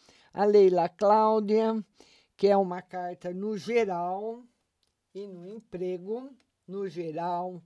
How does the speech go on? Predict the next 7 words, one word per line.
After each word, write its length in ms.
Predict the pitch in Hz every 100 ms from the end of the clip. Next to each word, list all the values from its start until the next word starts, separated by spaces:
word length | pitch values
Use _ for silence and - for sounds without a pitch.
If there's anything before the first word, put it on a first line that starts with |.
| _
tá 140 | - 156
bom, 500 | 156 160 190 233 247
viu, 380 | 190 262 302
Leila? 560 | 285 202 175 151 160 139 _ _ _ _ _ _ _ _ _ _ _
Emprego 960 | 202 220 220 - 190 196 208 214 208 254
chegando 840 | - - 240 208 214 220 226 226
também. 640 | - - 226 208 151 123